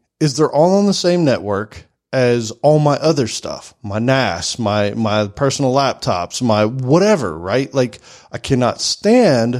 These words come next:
that they've got access to that same stuff. And what bugs me is most, most of your routers,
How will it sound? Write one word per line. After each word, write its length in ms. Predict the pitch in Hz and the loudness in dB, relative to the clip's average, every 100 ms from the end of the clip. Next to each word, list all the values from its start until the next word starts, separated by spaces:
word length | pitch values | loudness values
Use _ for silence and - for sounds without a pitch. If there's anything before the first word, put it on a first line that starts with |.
| - | -4
that 160 | 139 131 | -2 2
they've 160 | 143 | 2
got 220 | 123 120 | 2 0
access 500 | - 196 - 113 107 | 0 -2 -2 -4 -4
to 80 | - | -4
that 180 | 113 98 | -4 -2
same 240 | - 104 98 | -4 -6 -8
stuff. 420 | - 240 - - _ _ _ _ _ _ | -4 -4 -4 -10 _ _ _ _ _ _
And 380 | 160 151 139 117 - _ _ _ _ _ _ _ | 2 2 2 0 -8 _ _ _ _ _ _ _
what 260 | 139 147 143 | 0 2 4
bugs 280 | 170 220 151 | 2 0 -2
me 340 | 131 120 120 _ _ _ - | -4 -4 -8 _ _ _ -2
is 220 | 160 135 | 0 0
most, 720 | 123 143 156 185 131 101 - - _ - | -2 0 2 4 2 -2 -10 -14 _ -18
most 800 | - 143 147 160 202 202 - - | -10 -6 0 2 4 2 -4 -6
of 360 | 147 147 147 127 | 0 2 2 -2
your 600 | 123 131 117 113 110 107 - | -2 0 2 0 0 -6 -4
routers, 800 | 117 117 123 127 123 117 - | 2 4 4 2 0 0 -4